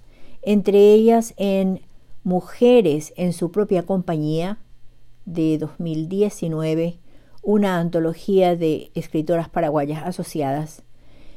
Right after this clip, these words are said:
y en Algo Hay, de dos mil veinte, libro que reúne cuentos contemporáneos de Paraguay y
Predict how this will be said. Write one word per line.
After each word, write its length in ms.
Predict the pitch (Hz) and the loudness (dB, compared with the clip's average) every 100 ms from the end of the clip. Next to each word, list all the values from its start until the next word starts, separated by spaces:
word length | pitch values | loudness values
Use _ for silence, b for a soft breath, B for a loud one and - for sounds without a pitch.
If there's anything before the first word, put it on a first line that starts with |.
| b - | b -4
y 320 | 226 240 254 | 0 0 0
en 420 | 180 196 196 196 - - | -2 0 0 -2 -6 -8
Algo 720 | 185 208 233 233 240 240 233 - | 0 4 4 4 4 2 2 -2
Hay, 520 | 190 175 151 170 185 - - - - | 2 4 2 0 -6 -14 -20 -18 -8
de 180 | 190 175 | 0 0
dos 200 | 160 - | 0 -4
mil 220 | 175 151 | -4 -2
veinte, 600 | 160 190 202 196 214 208 - b b b b b | 0 2 2 0 -2 -4 -8 b b b b b
libro 480 | - 214 247 247 247 | 2 6 8 8 6
que 120 | 233 | 4
reúne 500 | 196 190 185 190 190 - | 2 2 2 0 -2 -4
cuentos 500 | - 202 202 208 202 | 2 2 2 0 -4
contemporáneos 1040 | - 170 180 165 165 160 170 175 175 175 156 | -4 -4 -2 -2 -2 0 0 0 -2 -4 -2
de 140 | 151 | 0
Paraguay 680 | 147 143 143 165 175 175 - | 0 -2 0 0 0 0 -4
y 240 | 175 202 | -6 -6